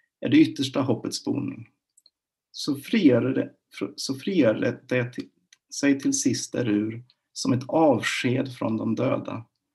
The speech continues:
som vi hoppas ska vakna upp, om de alls vaknar upp.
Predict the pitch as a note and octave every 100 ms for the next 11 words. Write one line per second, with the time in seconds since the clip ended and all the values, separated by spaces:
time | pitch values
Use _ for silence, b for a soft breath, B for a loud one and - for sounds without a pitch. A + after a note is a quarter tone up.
0 | _ - - B2+ B2+ A#3+ - - F#3 -
1 | - B2+ B2+ - G3 G3+ _ _ _ _
2 | A#2 A#2 A2 C#3 A#2+ E3+ G3 F#3+ - E3+
3 | - - - -